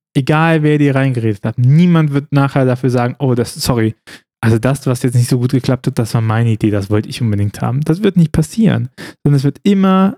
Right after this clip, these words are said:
dein Projekt bleiben. Und ich glaube, für dein Projekt musst du auch kämpfen. Und Widerstände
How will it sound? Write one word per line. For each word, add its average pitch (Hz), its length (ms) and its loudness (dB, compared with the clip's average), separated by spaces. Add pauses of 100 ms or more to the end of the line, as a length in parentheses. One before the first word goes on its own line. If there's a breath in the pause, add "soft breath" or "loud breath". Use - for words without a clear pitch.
dein 143 320 2
Projekt 117 400 -2
bleiben. 113 400 -2
Und 143 140 -2
ich 123 120 -6
glaube, 127 300 0
für 135 160 -4
dein 139 300 0
Projekt 131 300 -2
musst 127 200 -2
du - 80 0
auch 123 140 -6
kämpfen. 127 400 -2
Und 127 260 -4
Widerstände 143 760 0